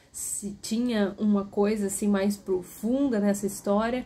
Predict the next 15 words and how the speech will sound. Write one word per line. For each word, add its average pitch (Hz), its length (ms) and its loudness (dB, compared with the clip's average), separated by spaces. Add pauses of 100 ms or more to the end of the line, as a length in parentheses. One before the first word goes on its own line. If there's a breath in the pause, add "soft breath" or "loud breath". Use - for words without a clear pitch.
(280 loud breath)
até 294 600 2
que 302 120 -4
eu 302 120 0
fui 254 280 -6
pesquisar 233 920 -2
e 214 60 -4
tentar 214 460 -2
descobrir 208 760 0
o 190 80 4
porquê 214 580 -2
disso, 208 600 -4
o - 20 -12
porquê 208 320 -4
daquilo, 190 480 2
né? 175 220 -4